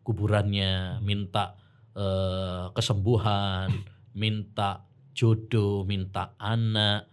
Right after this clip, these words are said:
Speaker 2: Hmm.
Speaker 1: ya, eh, ini berlebih-lebihan. Tidak boleh. Dan inilah kesyirikan kepada Allah Subhanahu wa taala. Tatkala seorang berlebih-lebihan,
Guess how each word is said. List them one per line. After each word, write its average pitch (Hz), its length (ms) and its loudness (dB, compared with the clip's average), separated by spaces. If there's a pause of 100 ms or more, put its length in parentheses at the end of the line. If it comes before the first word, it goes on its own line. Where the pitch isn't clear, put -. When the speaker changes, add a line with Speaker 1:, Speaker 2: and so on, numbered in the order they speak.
(160)
Speaker 2:
Hmm. 120 240 -12
Speaker 1:
ya, 101 200 0 (560)
eh, 92 400 -2
ini 131 420 0
berlebih-lebihan. 92 720 -4 (500)
Tidak 101 220 -2
boleh. 90 440 -8
Dan 104 160 -8
inilah 131 280 -4
kesyirikan 131 500 -8 (340)
kepada 92 300 -6
Allah 95 220 -4
Subhanahu 95 640 -8 (260)
wa 98 120 -8
taala. 95 340 -6 (140)
Tatkala 123 480 -4
seorang 107 380 -4
berlebih-lebihan, 107 920 4